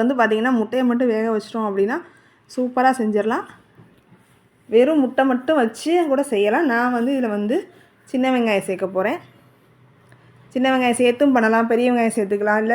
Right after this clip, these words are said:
ரெ-, ரெண்டு வெங்காயம் இல்லாமலும் நம்ம சேர்த்துக்கலாம். வெறும் இப்படி தாளிச்சிட்டு கூட அப்படியே முட்டையை சேர்த்து மசாலா ரெடி பண்ணிக்கிடலாம். இப்ப நான் வந்து தாளிப்பு கொடுத்தோம் அப்படின்னா இன்னும் கொஞ்சம் டேஸ்ட் நல்லாயிருக்கும். அதுக்காக நான் தாளிப்பு கொடுக்குறேன்.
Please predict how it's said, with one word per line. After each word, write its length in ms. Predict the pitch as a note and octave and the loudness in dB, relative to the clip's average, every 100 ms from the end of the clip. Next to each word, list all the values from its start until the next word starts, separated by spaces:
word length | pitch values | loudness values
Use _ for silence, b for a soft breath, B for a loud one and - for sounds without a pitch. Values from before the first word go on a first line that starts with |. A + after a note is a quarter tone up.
| A#3 | -2
ரெ-, 100 | - | 0
ரெண்டு 220 | A3 A#3+ B3+ | 0 2 2
வெங்காயம் 260 | A#3+ B3+ A3 | 0 0 0
இல்லாமலும் 400 | A#3 B3 A#3+ C#4+ | 0 0 0 -2
நம்ம 120 | A3+ A3+ | -2 -4
சேர்த்துக்கலாம். 520 | G3+ G3 G3 G3+ - B B B B _ - | -4 -4 -2 -2 -4 B B B B _ 2
வெறும் 220 | A3+ C#4 | 4 4
இப்படி 160 | B3+ A#3 A#3+ | 0 0 2
தாளிச்சிட்டு 440 | A3+ C4+ C4+ A#3+ A#3 | 2 2 -2 0 2
கூட 120 | A#3+ G#4+ - - - - - G#3 | 4 2 -2 -20 -20 -20 -10 -10
அப்படியே 320 | - B3 C#4 | 0 2 2
முட்டையை 240 | G#3+ A3 A#3 | 2 0 0
சேர்த்து 220 | A3 A3+ C4 | -2 -2 -2
மசாலா 340 | G#3 G3+ G#3 G3 | -4 -4 -4 -4
ரெடி 140 | G3 G3 | -4 -4
பண்ணிக்கிடலாம். 500 | F#3 F#3 F#3 D4 - _ _ _ _ _ _ _ - G#3+ | -6 -6 -6 -6 -10 _ _ _ _ _ _ _ -14 -4
இப்ப 120 | G#3+ | 0
நான் 140 | G#3+ A3+ | 0 0
வந்து 140 | C4 A3+ | 0 2
தாளிப்பு 300 | A3 C#4 C4+ | 2 0 -2
கொடுத்தோம் 320 | B3 A3 A3+ G#3 | -2 0 0 0
அப்படின்னா 260 | F#3+ A#3+ E4+ | 0 0 2
இன்னும் 200 | D#4 D4+ | 2 2
கொஞ்சம் 200 | B3+ A3+ | 2 2
டேஸ்ட் 240 | A3 A3 A3 F#3+ | 2 2 -4 -4
நல்லாயிருக்கும். 420 | F3+ F3 - - - | -2 -4 -8 -12 -6
அதுக்காக 300 | G#3 A3+ A3 B3+ | -4 -2 -2 -2
நான் 140 | A3 F#3 | -2 -2
தாளிப்பு 260 | G3+ G3+ G3+ | -4 -4 -6
கொடுக்குறேன். 320 | F#3 G#3 F#4 | -4 -4 -6